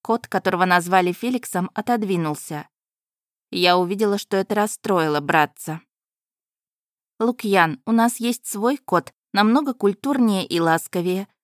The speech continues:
Да, Барсик?" Мой питомец потянулся, показывая свою стать, и красивой походкой направился к братцу.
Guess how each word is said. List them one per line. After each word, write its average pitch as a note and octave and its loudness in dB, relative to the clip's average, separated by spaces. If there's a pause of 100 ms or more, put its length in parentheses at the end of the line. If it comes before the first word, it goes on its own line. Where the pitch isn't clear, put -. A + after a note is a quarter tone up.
(180)
Да, G#3+ 4
Барсик?" F#3+ -2 (840)
Мой F3 -2
питомец G3 -4
потянулся, F#3 -4 (220)
показывая F3 0
свою F3+ -2
стать, - -8 (320)
и F#4 -4
красивой G#3+ -2
походкой G#3+ -4
направился F3+ 0
к F#3 -4
братцу. E3+ -4